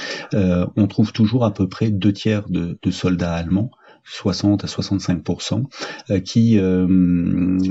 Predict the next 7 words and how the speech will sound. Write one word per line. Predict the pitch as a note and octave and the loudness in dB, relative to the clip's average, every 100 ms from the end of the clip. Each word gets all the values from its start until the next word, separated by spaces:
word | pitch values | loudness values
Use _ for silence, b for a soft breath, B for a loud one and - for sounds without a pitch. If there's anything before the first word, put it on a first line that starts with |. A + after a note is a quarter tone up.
| G2 | -2
qui | F#2+ G2 | 0 -2
considèrent | F#2+ F#2 F#2 G2+ A2 | -2 -2 0 2 0
que, | - G#2 | 0 2
euh, | G#2 G2+ E2+ D#2+ E2+ B B - | 4 2 0 -4 -6 B B 0
Hitler | A2 G#2+ A2+ A2+ A2 G2+ | 2 4 4 4 2 0
est, | F2+ F2 F#2 F2 | 0 0 0 0
euh, | E2+ F2 F2+ | -2 -2 -2